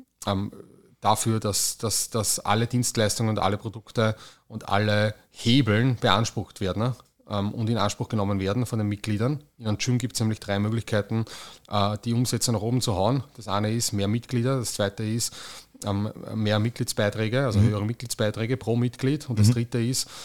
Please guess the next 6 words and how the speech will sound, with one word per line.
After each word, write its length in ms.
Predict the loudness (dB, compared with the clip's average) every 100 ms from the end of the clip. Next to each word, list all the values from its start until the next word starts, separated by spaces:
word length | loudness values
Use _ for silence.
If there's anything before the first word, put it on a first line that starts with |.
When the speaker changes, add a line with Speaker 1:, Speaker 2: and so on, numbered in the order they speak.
| -8
Speaker 1:
alle 220 | 0 2 4
anderen 400 | 2 2 0 0
Dienstleistungen, 720 | 0 0 0 0 0 -2 -2
Produkte, 460 | -4 -6 -8 -12 -8
die 100 | -4
Mitglieder 680 | -4 -2 -2 2 0 0